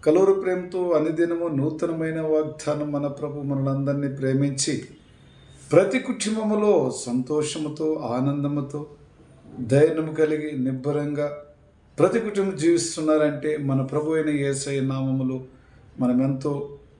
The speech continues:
మరి లోకములో సజీవు లెక్కలో బ్రతుకుతూ ప్రభు ఇచ్చిన కృపతోనే మరి స్వతంత్ర దినాన మనము తండ్రి, కుమార, పరిశుద్ధాత్మలో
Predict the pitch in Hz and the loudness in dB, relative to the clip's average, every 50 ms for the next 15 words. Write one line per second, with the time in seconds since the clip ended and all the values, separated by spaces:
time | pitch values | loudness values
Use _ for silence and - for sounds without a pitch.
0 | - _ - - - - - - - 139 135 139 131 131 156 160 156 - 160 156 | -20 _ -20 -20 -20 -20 -14 -2 0 2 4 4 4 4 4 4 2 0 -2 -2
1 | 151 156 151 156 - 156 143 135 131 131 165 190 190 190 185 180 175 - 190 185 | 0 0 0 -2 -2 -4 -4 -4 -2 0 2 4 4 4 4 2 0 2 0 -2
2 | 185 175 - 151 147 151 - 175 170 190 185 190 190 202 196 151 120 - - - | -2 -2 -2 0 0 2 2 0 0 0 0 0 0 0 0 -2 -4 -6 -10 -16
3 | - - - - - - - - - - - - 143 165 165 196 214 208 208 - | -20 -20 -20 -20 -20 -20 -20 -20 -20 -14 -2 4 4 4 6 4 2 2 2 0
4 | 202 202 202 202 185 190 190 190 196 190 196 196 196 196 190 190 170 127 107 104 | 2 2 2 2 2 2 2 2 0 0 2 4 4 4 4 4 4 2 2 0
5 | - - - _ _ _ _ _ _ _ _ _ _ - 143 151 151 135 - - | -8 -12 -18 _ _ _ _ _ _ _ _ _ _ -4 -2 0 0 0 0 0
6 | 160 160 165 190 196 190 - 190 185 180 180 180 185 185 185 185 185 185 180 180 | 0 0 2 0 -2 0 0 0 0 2 2 2 2 4 4 4 4 4 2 0
7 | 180 180 180 180 170 147 127 120 - - 151 156 175 180 170 180 185 190 190 180 | 2 2 2 2 2 0 0 -2 -4 0 0 2 2 2 2 0 2 2 0 -2
8 | 175 180 175 175 175 175 175 175 175 170 170 170 165 - - 190 147 127 131 139 | -2 0 0 4 4 4 4 2 2 0 0 0 0 -4 -6 -6 -8 -2 2 4
9 | 165 160 - - - 170 175 175 175 160 123 - - | 4 4 2 0 -6 -2 0 4 4 4 2 0 -6